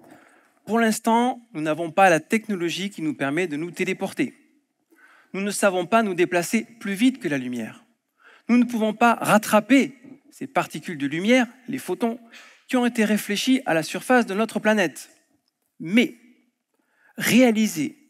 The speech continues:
que l'information concernant le passé de la Terre existe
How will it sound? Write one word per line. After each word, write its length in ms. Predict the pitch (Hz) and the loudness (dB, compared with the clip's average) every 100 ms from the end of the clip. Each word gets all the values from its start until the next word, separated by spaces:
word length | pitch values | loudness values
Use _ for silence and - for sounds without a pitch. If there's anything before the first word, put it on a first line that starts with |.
| _ _ _ | _ _ _
que 100 | - | -6
l'information 840 | 156 277 240 254 220 208 196 190 156 | 0 2 2 0 0 0 -2 -6 -6
concernant 460 | 151 151 170 233 | -8 -8 -4 -2
le 80 | 190 | -2
passé 320 | 170 180 233 | -2 0 2
de 40 | 190 | 4
la 100 | 170 | 2
Terre 280 | 175 147 - | 4 0 2
existe 760 | 170 156 147 160 349 - - | 0 -2 -4 -4 -4 -4 -8